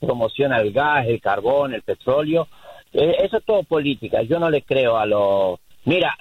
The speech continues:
todos los años, en Brasil, en Brasil prenden la Amazonia, la prenden por gusto, para ganar terreno, para los ganaderos. Y en Brasil hace más caldo que en California. No, no es culpa de, del,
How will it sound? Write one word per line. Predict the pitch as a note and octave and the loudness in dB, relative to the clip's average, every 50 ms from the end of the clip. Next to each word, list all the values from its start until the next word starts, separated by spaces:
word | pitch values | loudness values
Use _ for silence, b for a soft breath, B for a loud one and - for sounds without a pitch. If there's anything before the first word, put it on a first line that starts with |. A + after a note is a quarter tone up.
| - _ | -10 _
todos | - E3+ F#3 F#3+ F#3 F3 | -4 -2 0 0 0 0
los | D#3+ - - | -2 -2 -2
años, | E3 D3+ C#3+ C3 - | -4 -4 -4 -2 -2
en | C#3+ D#3 E3+ | -2 0 0
Brasil, | D#3 E3+ D#3+ - - G#3 G3 D3+ | 0 -2 -2 -2 0 0 0 2
en | C#3+ C#3 | 0 0
Brasil | D3 D#3+ D3+ - G#3+ G#3 | -2 -2 -2 -4 -4 -4
prenden | - F3+ F3 E3 D#3 C#3+ | -2 -4 -4 -2 0 0
la | C#3 | 0
Amazonia, | C3 B2+ B2 - - D3+ D3 C#3 B2+ A#2 | 0 -2 -4 -2 -2 -2 0 0 0 -2
la | A#2 - | -2 -2
prenden | - A#2+ A#2+ A#2 G#2+ | -2 -2 -2 -2 -2
por | - G#2 G#2 G2+ | -2 -2 -2 -2
gusto, | A2+ D#3 D#3+ - - - - | 0 0 0 0 -2 -4 -4
para | G2+ G2 G2+ | -2 -2 0
ganar | G2+ G2+ G2+ A#2 A#2+ A2 | 0 0 0 -2 -4 -4
terreno, | - - G#2 - A#2 C3 C#3 C#3 C3 A2 | -2 -4 -2 -2 0 0 0 0 -2 -2
para | - G2+ G2+ | -4 -2 -2
los | G2 G2 F2+ | -2 -2 -2
ganaderos. | G2+ G2+ G2 G2+ A2 C3 C#3+ C3+ - - - - - B B B B B B | -4 -4 -2 0 0 2 2 0 -2 -4 -10 -12 -18 B B B B B B
Y | - A#2 | -2 -2
en | C#3 C3 | 0 0
Brasil | B2+ C#3 B2 - F#3+ F#3+ F#3 | -2 -4 -4 -2 -2 0 0
hace | E3+ - C#3+ | 0 -2 -4
más | B2+ C#3+ G3 G#3 - - | -4 -2 -2 -2 -4 -4
caldo | - F3+ F#3+ G3 D#3+ C#3+ | -4 -4 -2 -2 -2 -4
que | A2+ A#2+ | -4 -4
en | A2 G#2+ | -4 -2
California. | G#2+ G2 F#2+ F2+ - - F2+ F2+ - - - - - - - _ B B B B B B - | -4 -4 -4 -6 -2 0 0 0 -2 -4 -14 -20 -20 -20 -20 _ B B B B B B -2
No, | A2+ C3 D3+ E3+ F#3 | 0 2 2 2 0
no | G3+ G#3+ G#3 F#3+ E3+ E3+ F3 E3+ E3 F3+ F3+ G3+ G#3+ | 0 0 0 0 2 2 2 2 2 0 0 0 2
es | G#3+ A3 G3 - | 2 0 0 -2
culpa | - - F#3+ F3+ E3 - D#3 D3 | -2 -2 0 0 0 -2 0 2
de, | D3 C#3+ C#3 C3+ | 2 2 2 2
del, | A#2+ B2+ B2+ B2 A2+ | 0 0 -2 -2 -4